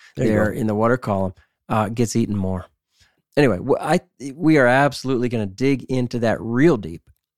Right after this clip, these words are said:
Speaker 2: you know, in a few episodes from now. So that's streamers. You know, we're gonna get to that
Speaker 1: Yep.
Speaker 2: uh, in more depth. And then let's,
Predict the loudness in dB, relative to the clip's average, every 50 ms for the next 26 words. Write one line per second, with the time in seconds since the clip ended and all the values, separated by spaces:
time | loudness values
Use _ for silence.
0 | _ -10 -6 -6 -4 -4 -4 -4 -2 -4 -4 -4 -2 -2 0 2 2 0 0 -4
1 | -6 -4 -4 -6 -6 -6 -8 -8 -6 -6 -6 -6 -8 -12 _ _ _ _ -14 -10
2 | -6 -6 -4 -4 -6 -8 -4 -2 0 0 2 2 0 -2 -2 -2 -2 -2 -2 0
3 | 0 0 0 0 -4 -6 -8 -10 -10 -10 -10 -10 -10 _ _ _ -4 -2 -2 -2
4 | -4 _ _ _ -6 -4 -2 0 0 0 0 0 2 2 2 0 -2 -2 -4 -6
5 | -6 -6 _ _ -20 -8 -2 0 2 2 4 2 2 2 2 2 0 0 -2 -8